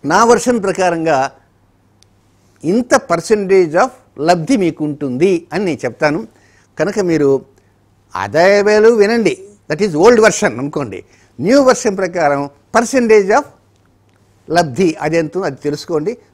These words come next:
దాన్ని తెలుసుకుని దానికి తగ్గట్టుగా ఉండండి. ఆ? ఆ విధంగా ఉంటే చక్కగా అనుకూలతలు పొందవచ్చు. ఏదో ఎవరికైనా కొద్ది గొప్ప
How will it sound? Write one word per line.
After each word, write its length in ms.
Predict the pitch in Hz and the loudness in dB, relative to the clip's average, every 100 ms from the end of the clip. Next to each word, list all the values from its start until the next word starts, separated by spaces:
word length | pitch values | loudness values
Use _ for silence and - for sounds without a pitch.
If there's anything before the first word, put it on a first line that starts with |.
| _ | _
దాన్ని 200 | 151 160 | -4 -4
తెలుసుకుని 500 | - 156 - 254 190 | -4 -6 -6 -12 -6
దానికి 280 | 165 139 131 | -6 -6 -8
తగ్గట్టుగా 500 | 127 170 185 220 247 _ _ | -6 -6 -6 -8 -10 _ _
ఉండండి. 340 | 123 120 87 - _ 208 | -10 -10 -12 -20 _ -14
ఆ? 100 | 330 _ 139 | -14 _ -4
ఆ 80 | |
విధంగా 340 | 139 139 170 165 | -4 -4 -8 -8
ఉంటే 320 | 151 190 190 _ _ _ _ - | -10 -12 -14 _ _ _ _ -14
చక్కగా 320 | 120 143 190 - 123 | -10 -10 -10 -14 -12
అనుకూలతలు 640 | 127 127 139 190 156 117 _ _ | -10 -8 -8 -8 -10 -10 _ _
పొందవచ్చు. 400 | 135 156 156 - | -6 -4 -4 -6
ఏదో 180 | 92 101 | -12 -10
ఎవరికైనా 360 | 101 117 185 233 | -10 -8 -6 -6
కొద్ది 300 | - 151 190 | -6 -4 -4
గొప్ప 200 | 202 | -2